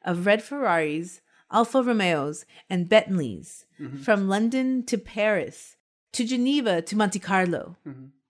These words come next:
Speaker 1: in screaming red jumpsuits.
Speaker 2: Yeah.
Speaker 1: Maxwell's co-pilot was Annette Mason, the wife of Pink Floyd drummer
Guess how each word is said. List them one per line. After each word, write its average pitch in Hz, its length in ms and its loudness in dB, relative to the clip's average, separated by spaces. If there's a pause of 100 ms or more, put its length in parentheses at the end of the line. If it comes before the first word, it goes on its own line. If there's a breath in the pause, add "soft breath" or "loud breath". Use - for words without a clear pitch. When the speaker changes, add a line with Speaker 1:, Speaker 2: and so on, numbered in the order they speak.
(880)
Speaker 1:
in 190 200 2
screaming 330 760 0
red 247 380 0
jumpsuits. - 840 -4 (180)
Speaker 2:
Yeah. 98 220 -20 (680)
Speaker 1:
Maxwell's 220 800 0
co-pilot 160 840 0
was 170 220 -6 (180)
Annette 226 400 0
Mason, 190 560 -2 (600)
the 185 140 0
wife 185 420 0 (140)
of 196 440 0
Pink 220 280 -2
Floyd 220 480 -2
drummer 147 500 -6